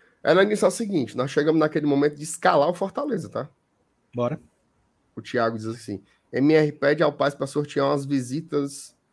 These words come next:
Speaker 1: dos torcedores
Speaker 2: Tô dizendo,
Speaker 1: do P C."
Speaker 2: mas
Speaker 1: Cara,
Speaker 2: agora
Speaker 1: eu,
Speaker 2: é
Speaker 1: eu acho que
Speaker 2: sorteio.
Speaker 1: acontece isso, né? Com sócios. Toda semana tem
Speaker 2: É, tá
Speaker 1: um
Speaker 2: rolando esses sorteios aí. Se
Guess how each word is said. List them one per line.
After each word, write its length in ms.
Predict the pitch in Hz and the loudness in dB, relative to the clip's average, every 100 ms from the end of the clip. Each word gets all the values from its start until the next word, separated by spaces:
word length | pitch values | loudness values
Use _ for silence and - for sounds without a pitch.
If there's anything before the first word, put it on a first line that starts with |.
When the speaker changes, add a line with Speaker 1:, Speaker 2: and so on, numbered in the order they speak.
| _ _ _ _ | _ _ _ _
Speaker 1:
dos 340 | 117 131 170 | -8 -4 -4
torcedores 440 | 170 151 160 139 143 | -4 -6 -2 0 0
Speaker 2:
Tô 60 | 131 | -2
dizendo, 60 | |
Speaker 1:
do 60 | 131 | -2
P 40 | 104 | -2
C." 20 | |
Speaker 2:
mas 60 | - | -2
Speaker 1:
Cara, 200 | 220 156 | 2 2
Speaker 2:
agora 160 | 127 131 | 2 2
Speaker 1:
eu, 100 | 170 | 0
Speaker 2:
é 20 | - - | 0 -2
Speaker 1:
eu 200 | 175 165 | 2 6
acho 300 | 170 214 233 | 4 4 -2
que 140 | 165 226 - | -2 -2 -4
Speaker 2:
sorteio. 220 | 117 104 | -6 -6
Speaker 1:
acontece 640 | - 185 262 370 202 214 175 | -6 -2 -2 0 0 -2 -2
isso, 180 | 170 165 | -4 -2
né? 140 | 147 190 | -2 -2
Com 180 | 151 | -4
sócios. 560 | 143 147 185 - - - _ _ _ _ _ _ _ _ _ _ _ | -4 -2 -4 -6 -16 -20 _ _ _ _ _ _ _ _ _ _ _
Toda 240 | 151 175 | 0 0
semana 520 | 202 208 185 156 190 202 | -2 -2 0 0 0 -2
tem 160 | 175 | 6
Speaker 2:
É, 220 | 185 214 | 10 10
tá 120 | 208 175 | 10 8
Speaker 1:
um 20 | |
Speaker 2:
rolando 440 | 208 226 214 208 | 8 8 6 6
esses 220 | 151 151 | 4 0
sorteios 400 | - 170 - 165 | -2 -2 0 0
aí. 280 | 175 147 | 0 0
Se 60 | 160 | -4